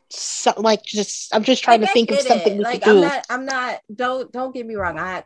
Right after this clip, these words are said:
Speaker 2: I completely understand 'cause I'm, I'm a, I'm a person who's of the opinion that the best pairings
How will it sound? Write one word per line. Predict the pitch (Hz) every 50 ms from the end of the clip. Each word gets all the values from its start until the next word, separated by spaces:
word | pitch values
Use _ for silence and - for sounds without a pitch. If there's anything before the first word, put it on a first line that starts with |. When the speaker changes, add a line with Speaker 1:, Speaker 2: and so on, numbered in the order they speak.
| -
Speaker 2:
I | - 190 202
completely | 196 - - 208 208 - - 208 202 156 175 190
understand | 170 175 175 - - 220 208 -
'cause | 202 185
I'm, | 190 185 185 190 190 - -
I'm | 190 185 190 185 -
a, | - 202 190 - - - _ _ - - - -
I'm | 185 190
a | 185 -
person | - 226 190 - 208 202
who's | 214 202 196 190 -
of | - - 180 170 -
the | - 196 196
opinion | 208 214 - 277 254 233 214 190 175 175
that | 170 165 - -
the | 180 170
best | 175 - _ - 175 165 175 180 - - - _ - _ _ _ _ _ _ _ _
pairings | - - - 254 247 254 247 214 185 170 165 170 165 160 170 -